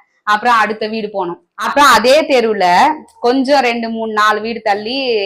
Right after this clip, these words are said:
இன்னொரு வீடு இருந்ததுங்க, டூலெட் போர்டு போட்டு. அந்த வீடு பார்க்கும் போதே அப்படியே ரொம்ப பெருசா இருந்தது. சரி வாடகை நிறைய இருக்கும் போல, வேணாம் அப்படின்ட்டாங்க எங்க அத்தை எல்லாம்.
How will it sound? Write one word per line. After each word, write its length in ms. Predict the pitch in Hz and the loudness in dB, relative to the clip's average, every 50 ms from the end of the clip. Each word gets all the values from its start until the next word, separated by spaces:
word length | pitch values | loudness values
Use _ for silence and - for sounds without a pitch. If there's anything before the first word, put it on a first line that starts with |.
| 202 202 | -4 -8
இன்னொரு 280 | 214 220 233 233 240 220 | -8 -8 -6 -6 -6 -6
வீடு 140 | 226 226 220 | -6 -6 -6
இருந்ததுங்க, 380 | 214 202 185 180 180 175 170 170 170 170 | -8 -8 -10 -12 -10 -10 -10 -10 -8 -6
டூலெட் 320 | 214 214 202 196 190 175 | -6 -4 -4 -4 -6 -6
போர்டு 160 | 180 175 165 165 - | -10 -10 -10 -10 -10
போட்டு. 240 | 180 175 175 175 175 175 _ _ _ _ _ _ - | -10 -8 -8 -8 -8 -8 _ _ _ _ _ _ -6
அந்த 160 | 175 175 175 156 165 | -6 -4 -4 -4 -4
வீடு 200 | 196 233 247 247 247 220 | -4 -4 -4 -4 0 2
பார்க்கும் 380 | 202 202 226 240 247 247 240 226 | 2 2 2 2 -2 -4 -4 -2
போதே 240 | 220 214 208 233 240 247 240 226 202 | -2 -2 0 2 2 2 2 0 0
அப்படியே 300 | 185 175 202 220 226 220 220 214 196 185 180 175 | -2 -2 -2 -2 0 0 0 0 -2 -2 -2 -4
ரொம்ப 340 | 170 170 185 196 202 247 247 240 | -6 -6 -6 -4 -2 -2 0 2
பெருசா 380 | 233 226 233 226 - - 233 233 | 2 2 0 -2 -2 0 0 0
இருந்தது. 340 | 240 233 220 220 214 214 214 220 214 214 | 0 -2 -4 -4 -2 -2 -2 -2 -4 -6
சரி 140 | 214 190 175 175 | -10 -6 -4 0
வாடகை 300 | 180 196 208 214 208 208 196 | 0 0 0 -2 -2 -4 -4
நிறைய 320 | 185 190 202 214 214 208 | -2 -2 -2 -2 -2 -4
இருக்கும் 280 | 196 190 - 196 190 180 180 | -6 -8 -10 -14 -14 -12 -10
போல, 120 | 175 175 180 185 190 165 - _ _ _ _ - 190 | -6 -4 -2 -2 -2 -2 -4 _ _ _ _ -2 0
வேணாம் 380 | 190 202 226 240 226 214 214 214 | 2 2 2 2 2 2 2 2
அப்படின்ட்டாங்க 480 | 196 190 214 208 202 202 196 196 190 180 180 | 0 -4 -6 -6 -4 -2 -2 -2 -4 -4 -6
எங்க 120 | 180 175 170 | -6 -6 -8
அத்தை 200 | 170 _ - 196 190 | -8 _ -4 -4 -2
எல்லாம். 200 | 190 185 185 | -2 -4 -8